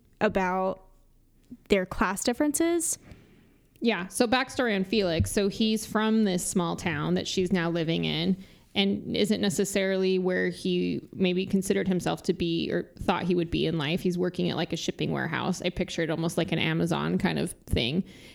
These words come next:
Speaker 2: And he's miserable at the job, like, talks about how he's, like, it's, they keep it so cold and his hands get so cold that he'll, like, slice up his hands and not even notice because his hands are so cold, which I,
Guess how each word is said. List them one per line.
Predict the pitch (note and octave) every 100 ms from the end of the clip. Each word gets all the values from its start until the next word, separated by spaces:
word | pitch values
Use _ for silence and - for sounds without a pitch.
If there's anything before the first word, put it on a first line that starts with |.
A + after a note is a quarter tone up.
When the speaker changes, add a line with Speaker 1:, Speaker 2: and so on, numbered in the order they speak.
| -
Speaker 2:
And | F#3+
he's | G#3 F#3
miserable | G#3 G3 G3 F#3+
at |
the | F#3+
job, | F#3 D#3+ D#3 F3
like, | F#3
talks | - E3+ -
about | F3 C#3
how | F3+ F3
he's, | E3+ E3+ - - _ _ - -
like, | - F2+
it's, | F#2 -
they | -
keep | F#3 G#3+ -
it | -
so | - G3
cold | G3 G#3+ G3+ F3 F#3
and | E3+
his | E3+
hands | G3 G3+ A3+
get | G#3+ F#3
so | F3+
cold | F3 F3+ E3
that | F3 -
he'll, | F3 F#3+
like, | E3 D#3
slice | - F#3 F#3+ F#3
up | G3
his | F3 -
hands | F#3 G#3+ E3 E3+ F#3 - - _ _ -
and | G3+ G3+
not | G3
even | G3 F#3 F3
notice | F3 G#3+ D3 F3+ -
because | F#3+ F#3
his | E3+ D#3+
hands | F3+ F3+ E3+
are | D#3+
so | D#3
cold, | D#3 - D#3+ G#2+ F3+ F#3
which | G3
I, | G3